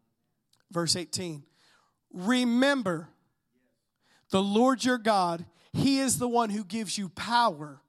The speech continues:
to be successful in order to fulfill the covenant he confirmed to your ancestors with an oath. So notice this passage, what he says. Once again, 'cause we're talking about there's a balance in prosperity.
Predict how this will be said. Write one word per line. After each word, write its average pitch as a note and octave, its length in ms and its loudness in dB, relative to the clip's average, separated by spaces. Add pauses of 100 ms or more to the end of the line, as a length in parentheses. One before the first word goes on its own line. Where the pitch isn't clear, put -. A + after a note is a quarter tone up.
(400)
to F3 120 -2
be F#3 160 -4
successful E3+ 800 -4 (500)
in F3+ 140 0
order G#3+ 220 4
to G3 180 -6
fulfill F3+ 360 -2
the F#3 100 -8
covenant F3 500 0
he E3+ 160 -10
confirmed E3+ 540 -8
to - 100 -6
your E3+ 140 -8
ancestors D#3+ 680 -8 (320)
with E3 240 -10
an D#3+ 140 -6
oath. C#3 360 -10 (1600)
So - 200 2
notice D#4+ 400 0
this C#4+ 160 -4
passage, C#4+ 480 0
what A#3+ 140 0
he A#3+ 120 -6
says. G#3 540 -2 (1500)
Once A3 180 -2
again, D4+ 200 -4
'cause A#3+ 160 -2
we're A3 60 -10
talking B3+ 300 -2
about A#3+ 280 -6
there's A#3 160 -6
a A#3 40 -8
balance A#3+ 420 -2
in G#3+ 60 -12
prosperity. G#3+ 720 -6